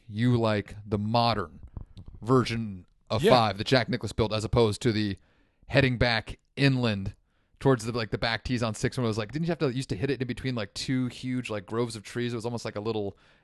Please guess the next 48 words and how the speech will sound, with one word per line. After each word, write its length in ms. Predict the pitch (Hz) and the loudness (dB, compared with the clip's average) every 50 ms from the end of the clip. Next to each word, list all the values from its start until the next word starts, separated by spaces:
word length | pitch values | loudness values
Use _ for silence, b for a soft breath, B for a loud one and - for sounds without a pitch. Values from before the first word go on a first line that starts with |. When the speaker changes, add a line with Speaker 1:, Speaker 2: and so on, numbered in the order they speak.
| b b | b b
Speaker 1:
alleyway 460 | 101 110 117 131 139 131 131 135 131 | -2 0 0 2 2 2 2 2 2
shot 320 | - - 139 123 127 120 | 2 0 2 2 2 0
in 80 | 120 117 | -2 -2
between, 260 | 120 117 - 131 123 | -4 -4 -4 -4 -4
like, 140 | 120 110 - | -4 -6 -6
the 80 | - | -8
tall, 460 | - - - 120 117 117 113 113 113 110 | -8 -4 -2 0 2 2 2 2 0 -2
the 100 | 113 110 | -4 -6
trees 260 | - - 131 127 127 | -2 0 -2 0 2
back 160 | - 131 131 | 0 -2 0
there. 140 | - 135 - b b b b b | 0 -2 -2 b b b b b
If 80 | b 127 | b -2
you 60 | 135 | 0
go 100 | 135 175 | 2 2
back 200 | 170 180 170 - | 4 4 4 2
and 80 | 160 139 | 2 2
watch 180 | 139 135 - | 2 0 0
some 160 | - - 135 123 | 2 0 0 2
of 140 | 120 113 | 0 0
the 160 | 110 117 113 110 | 2 2 4 4
old, 160 | 104 107 104 | 2 2 0
like, 180 | 101 98 90 | 0 -2 0
U 140 | 110 110 113 | 2 2 2
S 120 | 107 95 - | 2 2 0
A 60 | 107 | -2
M, 200 | 101 104 104 104 | -2 -2 -2 -2
like, 160 | 104 101 - | -4 -4 -4
stuff 180 | - 117 98 104 | -4 -4 -4 -2
with, 80 | 98 | -4
like, 120 | 101 95 - | -4 -4 -2
Tiger 260 | - 110 104 104 104 | -2 -2 0 0 0
Speaker 2:
Yeah. 40 | 107 | 0
Speaker 1:
back 160 | 104 101 - | 0 -2 -2
in 60 | 107 | -2
the 40 | 107 | -2
day, 180 | 101 104 104 | 0 0 0
watch 260 | 101 98 104 98 - - | 0 0 -2 -2 -2 -4
him 80 | 104 | -6
play, 340 | 95 - 110 104 104 104 101 | -2 0 0 2 2 0 -2
uh, 240 | - 104 98 92 92 | -2 -4 -4 -4 -4
number 220 | 98 107 104 104 | -4 0 0 0
five, 260 | 98 - 104 101 107 | 0 0 0 0 0
you're 80 | 104 107 | 0 -2
like, 140 | 98 90 - _ _ _ _ _ _ _ | -2 -4 -6 _ _ _ _ _ _ _
"Where 260 | - - 92 120 135 - | -10 -4 -2 -2 -2 0
are 180 | 87 90 110 | 0 0 0
they?" 240 | 110 - - - - - - - | 0 0 -2 -8 -12 -20 -16 -10
Speaker 2:
Yeah. 180 | 131 139 147 | -6 -6 -4